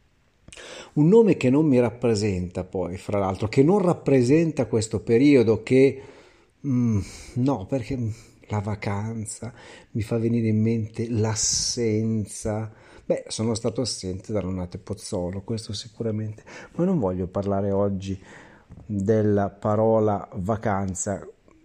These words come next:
Ti ho appena detto che posso riferirmi, posso riferirmi a questi nove giorni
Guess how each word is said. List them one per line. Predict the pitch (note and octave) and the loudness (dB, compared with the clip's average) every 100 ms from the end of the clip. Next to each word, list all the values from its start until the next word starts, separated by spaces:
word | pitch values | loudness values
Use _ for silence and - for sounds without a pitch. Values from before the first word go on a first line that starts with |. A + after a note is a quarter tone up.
| - - | -20 0
Ti | D#3 | 6
ho | C3+ | 6
appena | A#2+ B2+ D3+ C#3+ | 6 2 4 6
detto | B2+ B2+ D3 | 4 4 0
che | B2 B2 | 4 4
posso | G#2+ - B2 A2 - G#2 | 4 0 0 0 -2 0
riferirmi, | G2+ G#2 B2 A#2 A#2+ G#2 G2 F#2 F#2 _ _ _ | 0 0 2 4 4 2 0 -2 -6 _ _ _
posso | B2 A#2+ - - - - | -2 -2 -4 -8 -10 -8
riferirmi | A2 - B2 A#2 - A2+ A2 A#2+ A2 F2+ E2 D#2+ D#2 - - - - _ - | -8 -4 -2 -2 -2 0 2 2 2 0 -4 -6 -10 -14 -20 -20 -20 _ -4
a | A2 A2+ - - _ _ _ _ _ _ - _ | -2 -2 -4 -12 _ _ _ _ _ _ -20 _
questi | B2+ G#2+ - | -2 -2 0
nove | A2+ A2+ D3 | 0 2 2
giorni | A2 G2+ G2 G#2 A2+ C#3 | 2 0 0 0 0 -2